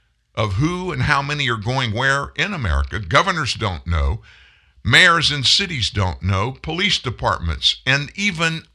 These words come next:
ice, unless they're directly involved in the transportation of these immigrants. None of those people know. See, Associated Press released a story that says, "These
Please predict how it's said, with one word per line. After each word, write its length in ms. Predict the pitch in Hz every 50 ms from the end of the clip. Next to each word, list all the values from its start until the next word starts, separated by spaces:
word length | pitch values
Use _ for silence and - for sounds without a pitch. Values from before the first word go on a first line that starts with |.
| _
ice, 600 | - 180 175 165 147 110 82 - - - - - - _ _ _ _ _ - _
unless 300 | 127 127 135 135 123 -
they're 220 | - 139 131 123
directly 420 | 117 113 110 127 131 - - 123 117
involved 460 | 113 110 101 113 113 120 120 110 101
in 100 | 101 92
the 120 | 92 90
transportation 1000 | 76 - - 123 117 110 107 - - - 87 - - 135 139 127 - - 82 78
of 100 | 82 82
these 240 | 87 90 90 85 95
immigrants. 600 | 107 131 131 107 73 60 58 - - - - - - _ _ _ _ _ _ _ _ _ _ _ _ _ _ _ _ _ _ _ _ _ _ _ _ _ _ _ _ _ _ _
None 180 | - 160 220 240
of 80 | 202
those 220 | 170 135 107 90 -
people 340 | - 101 92 76 - 87 92
know. 320 | 90 76 69 65 64 65 - - _ _ _ _ _ _ _ _ _ _ _ _ _ _ _ _ _ _ _ _ _ _ _ _ _ _ _ _ _ _ _ _ _ _ _ _
See, 240 | 117 - - 143 131 131 - - - -
Associated 680 | 117 104 - - 135 127 - - 117 113 101 95 82 -
Press 340 | - 98 78 69 67 -
released 320 | 82 90 104 92 - - 92
a 20 |
story 380 | - - - 107 92 90 85 78
that 180 | 78 76 -
says, 460 | - - 92 80 78 80 76 - - - _ _ _ _ _ _ _ _ _ _ _ _ _ _ _ _ _ _ _ _ -
"These 600 | 113 151 170 170 165 160 143 - - - -